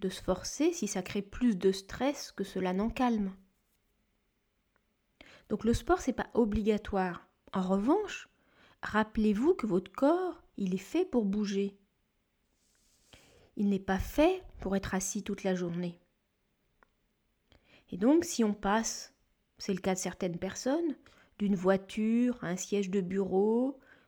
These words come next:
à un canapé, à son lit, bah, on bouge vraiment très très peu sur une journée. Et notre corps, il a besoin de mouvement. Mouvement ne veut pas dire sport. Ce peut être marcher,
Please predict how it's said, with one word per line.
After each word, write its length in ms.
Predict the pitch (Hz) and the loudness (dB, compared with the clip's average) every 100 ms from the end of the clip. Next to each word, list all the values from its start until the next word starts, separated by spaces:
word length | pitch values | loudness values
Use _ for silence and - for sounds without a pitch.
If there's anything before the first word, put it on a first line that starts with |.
| - | -6
à 60 | |
un 100 | 185 | -4
canapé, 840 | 185 202 190 180 160 - 240 285 285 | -2 -2 0 0 -2 2 4 4 0
à 100 | - | -6
son 240 | - - 185 | -8 -4 0
lit, 380 | 190 226 370 - _ _ _ _ _ - _ | 2 4 2 -2 _ _ _ _ _ -20 _
bah, 120 | 190 - | -6 0
on 80 | 190 | 0
bouge 320 | 196 240 202 | 4 2 2
vraiment 340 | 185 202 240 | 0 2 2
très 240 | 269 - 226 | 2 -2 -4
très 200 | - 202 | -2 -4
peu 220 | - 302 | 0 -2
sur 220 | 339 233 | 0 -2
une 140 | 208 190 | 0 0
journée. 480 | 190 190 180 175 - _ _ _ _ _ _ _ _ _ _ _ _ _ _ _ _ _ - | -2 -2 -2 -4 -8 _ _ _ _ _ _ _ _ _ _ _ _ _ _ _ _ _ -4
Et 80 | 208 | 0
notre 300 | 208 208 202 | 0 0 -4
corps, 360 | - 285 320 | 2 4 4
il 120 | 226 233 | 2 2
a 100 | 277 | 2
besoin 340 | 220 208 190 | 2 0 0
de 60 | 190 | 0
mouvement. 380 | 190 185 180 170 _ _ _ _ _ _ _ - - - | 0 0 -2 -4 _ _ _ _ _ _ _ -20 -12 -2
Mouvement 540 | 196 185 208 269 415 - | 0 2 4 4 4 -2
ne 100 | 208 | -6
veut 140 | 190 185 | -4 -4
pas 220 | 185 262 | -2 -2
dire 240 | 269 277 - | -2 -4 -6
sport. 600 | - - 214 214 214 214 _ _ _ _ _ _ _ | -12 -2 2 2 2 -4 _ _ _ _ _ _ _
Ce 140 | - 190 | -12 -8
peut 160 | 196 | -2
être 240 | 202 208 - | -2 -2 -8
marcher, 800 | 185 180 - - 208 233 339 | -4 -4 -4 -4 0 2 0